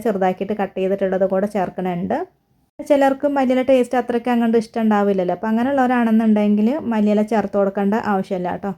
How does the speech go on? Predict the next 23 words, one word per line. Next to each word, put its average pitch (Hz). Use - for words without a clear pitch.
മല്ലിയില 196
ചേർക്കാണ്ട് 190
നമുക്കിത് 202
ഉണ്ടാക്കിയിട്ട് 180
എടുക്കാവുന്നതാണ്. 180
അപ്പോൾ 208
ഞാനിവിടെ 220
കുറച്ച് 226
മല്ലിയിലൊക്കെ 202
ചേർത്ത് 196
കൊടുത്തിട്ടുണ്ട്. 185
എന്നിട്ട് 247
എല്ലാം 233
കൂടെ 220
ഒന്ന് 214
മിക്സ് 214
ചെയ്തിട്ട് 202
കൂടെ 202
കൊടുക്കുകയാണ് 180
ട്ടോ. 185
അപ്പോൾ 190
ഇത്രയേ 202
ഉള്ളൂ. 196